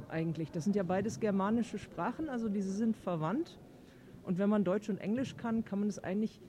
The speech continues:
ziemlich schnell lernen. Das, was schwierig ist mit Norwegen,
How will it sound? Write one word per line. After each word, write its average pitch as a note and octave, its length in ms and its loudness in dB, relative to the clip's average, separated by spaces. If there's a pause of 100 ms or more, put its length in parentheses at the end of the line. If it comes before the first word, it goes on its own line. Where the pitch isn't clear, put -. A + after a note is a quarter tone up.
(140)
ziemlich A3+ 340 4
schnell G3 240 0
lernen. F3+ 360 0
Das, D#3+ 300 -4
was - 360 -6
schwierig D4 480 2
ist - 180 -4
mit A3+ 180 0
Norwegen, G#3 540 2